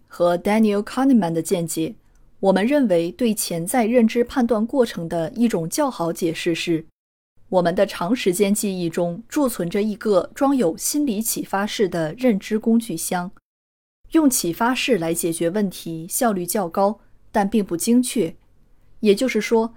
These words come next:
它只对频率、概率和数量进行粗略的估计。启发式这个术语来自于数学和计算机科学。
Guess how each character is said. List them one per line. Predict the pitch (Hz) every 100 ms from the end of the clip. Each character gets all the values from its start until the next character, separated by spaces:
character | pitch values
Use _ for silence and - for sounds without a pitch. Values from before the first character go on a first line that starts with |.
| - -
它 | 294
只 | 311 175
对 | 180 185
频 | 180 185 170
率、 | 214 233 - -
概 | - 233
率 | 180 190 170 -
和 | - 185
数 | - 277
量 | 190 160 170
进 | - 190
行 | - 165 170
粗 | - 269
略 | 277 247
的 | 165
估 | 165 170
计。 | 165 170 175 _ _ _ - - - _ _ - -
启 | - 208 202
发 | 285
式 | 302 285 233
这 | 220
个 | 202
术 | - 214
语 | 180 160 156 -
来 | 175 170
自 | - 202
于 | 160 160
数 | 170 - 196
学 | - 165
和 | 175 170
计 | 170 233
算 | 226 180
机 | 240
科 | 247 196 185
学。 | - 165